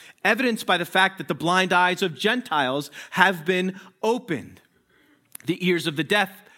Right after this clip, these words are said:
have been unstopped. Mute Gentile tongues now shout for joy. You remember that from just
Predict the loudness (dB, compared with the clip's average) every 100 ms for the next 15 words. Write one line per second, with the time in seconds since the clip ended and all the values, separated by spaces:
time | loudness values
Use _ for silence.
0 | _ -4 0 0 0 -2 -2 0 0 0
1 | -6 -20 -20 -14 -2 2 2 2 -4 -16
2 | -20 -20 -12 -4 0 2 0 -4 -4 0
3 | 2 0 -2 0 0 0 -8 -14 -16 _
4 | -20 -4 2 4 2 2 2 2 2 2
5 | -2 -10 -4 -2 -2 -2 0 2 0 -2
6 | -8 -14 -12 -2 0 2 2 0 -2 -2
7 | -6 -6 -4 -4 -6 -10